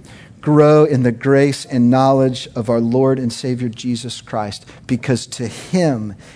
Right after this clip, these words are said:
is the glory both now and to the day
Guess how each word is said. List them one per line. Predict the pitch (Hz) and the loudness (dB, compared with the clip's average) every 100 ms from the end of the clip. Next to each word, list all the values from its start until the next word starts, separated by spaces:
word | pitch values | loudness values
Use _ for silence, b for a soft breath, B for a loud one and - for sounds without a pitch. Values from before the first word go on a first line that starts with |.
| - | -2
is | 123 117 | -2 -2
the | 120 | -4
glory | 123 127 123 117 107 B B - | -2 0 2 0 -2 B B 0
both | 143 131 - | 2 2 0
now | 131 139 139 127 117 117 B B - | 0 2 2 -2 -6 -10 B B -2
and | 156 151 147 160 | 2 2 0 -4
to | - 139 | -10 -4
the | 127 | -2
day | 110 135 131 131 | 2 2 4 2